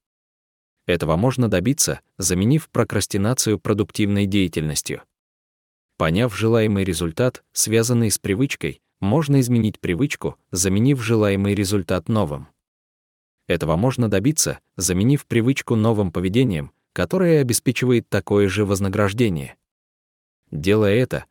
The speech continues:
можно избавиться от старых привычек и сформировать новые, более полезные. Основная идея номер семь.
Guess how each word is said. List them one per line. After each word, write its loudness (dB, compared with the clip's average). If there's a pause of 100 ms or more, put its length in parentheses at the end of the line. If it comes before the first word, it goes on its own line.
(120)
можно 2
избавиться 2
от -2
старых 0
привычек -2
и 0
сформировать 0
новые, 0 (140)
более 2
полезные. 0 (960)
Основная 0
идея 2
номер 0
семь. -2